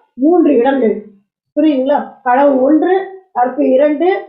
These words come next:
அப்புறம் அவை இரண்டும் சேர்ந்த ஒன்று, ஆக மொத்தம் மூன்று இடங்களிலும் கூற்றிற்கு உரிய யார் யார்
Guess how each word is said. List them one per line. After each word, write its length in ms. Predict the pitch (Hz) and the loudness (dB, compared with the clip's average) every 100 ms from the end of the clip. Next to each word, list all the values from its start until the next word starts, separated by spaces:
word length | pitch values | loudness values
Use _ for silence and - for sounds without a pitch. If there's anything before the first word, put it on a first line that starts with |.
| - | -10
அப்புறம் 340 | 277 277 330 302 | -8 -2 0 0
அவை 320 | 262 294 277 | 0 0 0
இரண்டும் 440 | 294 320 311 285 | 0 2 0 0
சேர்ந்த 480 | 285 320 320 349 - | 0 2 2 0 0
ஒன்று, 380 | 262 254 214 214 | -2 -2 -2 -2
ஆக 240 | 247 302 277 | -2 -2 -2
மொத்தம் 400 | 226 311 262 254 | -2 -2 -2 -2
மூன்று 300 | 302 262 214 | -2 0 -2
இடங்களிலும் 720 | 233 214 190 185 214 240 240 _ _ - | -2 -2 -2 -2 -2 -4 -12 _ _ -4
கூற்றிற்கு 480 | 330 339 330 330 359 | -4 -2 -2 0 0
உரிய 540 | 269 226 247 277 285 | -2 -4 0 0 0
யார் 360 | 220 226 240 220 | -2 0 0 0
யார் 440 | 220 214 - - | -2 -2 -6 -18